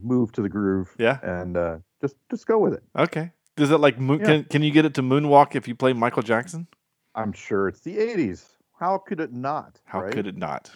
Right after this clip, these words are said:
Speaker 2: You're very right.
Speaker 1: And, and speaking of, Sean, if, if I were to, uh, to kill you off in this movie,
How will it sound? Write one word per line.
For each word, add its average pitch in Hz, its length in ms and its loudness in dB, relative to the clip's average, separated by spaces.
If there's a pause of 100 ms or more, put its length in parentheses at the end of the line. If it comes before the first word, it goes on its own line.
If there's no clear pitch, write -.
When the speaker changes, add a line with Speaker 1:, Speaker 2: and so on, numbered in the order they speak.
(140)
Speaker 2:
You're 98 140 -10
very 98 280 -2
right. 87 180 -4
Speaker 1:
And, 151 220 0
and 156 420 -2
speaking 151 560 -2
of, 101 220 2 (360)
Sean, 98 440 -6 (560)
if, 117 160 -4 (100)
if 113 120 -6 (100)
I 147 180 4
were 139 220 4
to, 117 360 -4
uh, 95 220 -2 (680)
to 123 100 -8
kill 147 220 0
you 120 140 4
off 113 280 2
in 107 80 -6
this 104 220 -8
movie, 113 380 -4